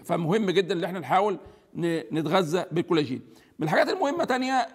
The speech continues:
الفوسفات، فوسفات الك-، الكالسيوم، وفوسفات الكالسيوم دوت من الحاجات المهمة اللي في إيه؟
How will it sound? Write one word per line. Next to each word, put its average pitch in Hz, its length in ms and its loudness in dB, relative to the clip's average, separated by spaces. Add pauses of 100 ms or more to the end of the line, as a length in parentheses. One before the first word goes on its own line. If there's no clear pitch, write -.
الفوسفات، 175 1300 0 (320)
فوسفات 202 340 0
الك-، - 120 -8
الكالسيوم، - 480 -4 (320)
وفوسفات 254 300 0
الكالسيوم 269 500 0
دوت 247 440 2
من 165 60 -8
الحاجات 196 220 0
المهمة 208 380 0
اللي 156 180 0
في 147 120 -4
إيه؟ 185 200 2